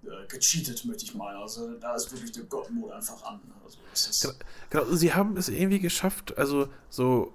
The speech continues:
Speaker 2: man hat ja Rey immer so als, als Mar-, als Mar-, Mary Sue, also als jemand, der nicht besiegbar ist und alles
Speaker 1: Ja.
Speaker 2: sofort gut kann. Aber sie haben es irgendwie geschafft,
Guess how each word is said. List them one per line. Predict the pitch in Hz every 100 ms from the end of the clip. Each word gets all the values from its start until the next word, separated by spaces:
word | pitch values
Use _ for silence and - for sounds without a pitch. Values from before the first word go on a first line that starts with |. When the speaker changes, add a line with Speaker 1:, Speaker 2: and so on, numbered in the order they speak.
| -
Speaker 2:
man | 127
hat | 123 127
ja |
Rey | 120 143 127
immer | 123 120
so | 113
als, | - 117 101 -
als | - 104
Mar-, | 117 117 113
als | -
Mar-, | 117 110
Mary | 110 110 110
Sue, | 107 - 175 156
also | 110 110
als | 107 -
jemand, | 110 101
der | 104
nicht | 104 -
besiegbar | - 120 135 139
ist | 110 127 -
und | 101 101 - -
alles | - 110
Speaker 1:
Ja. | - 113
Speaker 2:
sofort | 113 110
gut | 120
kann. | - 147 170 - - - - -
Aber | 117
sie | 135
haben |
es | 139
irgendwie | - 175 185 185
geschafft, | - 165 170 - -